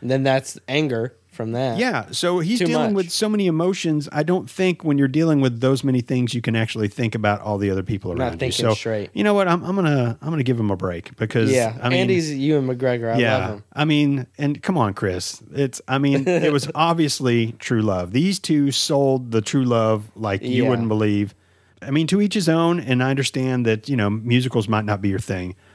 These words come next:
Speaker 2: However, have you spent any time with our pal Troy Bolton?
Speaker 1: <sighs>
Speaker 2: Because I think if you spend some time with Troy Bolton, it'll help you get your head in the game, and, and maybe that's what's gonna suck you into musicals.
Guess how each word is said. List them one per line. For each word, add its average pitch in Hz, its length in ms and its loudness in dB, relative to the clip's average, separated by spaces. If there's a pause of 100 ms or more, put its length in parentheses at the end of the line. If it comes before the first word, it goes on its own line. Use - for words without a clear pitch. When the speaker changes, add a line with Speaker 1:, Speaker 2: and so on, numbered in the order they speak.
(240)
Speaker 2:
However, 156 640 2 (480)
have 127 140 0
you 123 60 0
spent 170 240 0
any 175 180 4
time 139 380 -2
with 107 200 2
our 101 160 2
pal 110 360 0
Troy 110 280 0
Bolton? 90 420 -6 (640)
Speaker 1:
<sighs> 113 100 -14 (720)
Speaker 2:
Because 135 240 2
I 120 100 4
think 160 560 -2 (240)
if 120 160 -4
you 127 80 -2
spend 156 300 0
some 202 120 -2
time 139 560 -2
with 107 200 -2
Troy 127 240 0
Bolton, 104 500 -2 (380)
it'll 113 180 0
help 127 160 2
you 165 80 -6
get 139 140 0
your 135 100 2
head 127 160 2
in 147 60 -2
the 160 80 0
game, 110 420 2 (760)
and, 123 460 0
and 123 160 2
maybe 170 220 4
that's 165 260 0
what's 165 160 -2
gonna 127 180 -2
suck 135 300 -2
you 123 120 0
into 107 140 2
musicals. 92 600 -6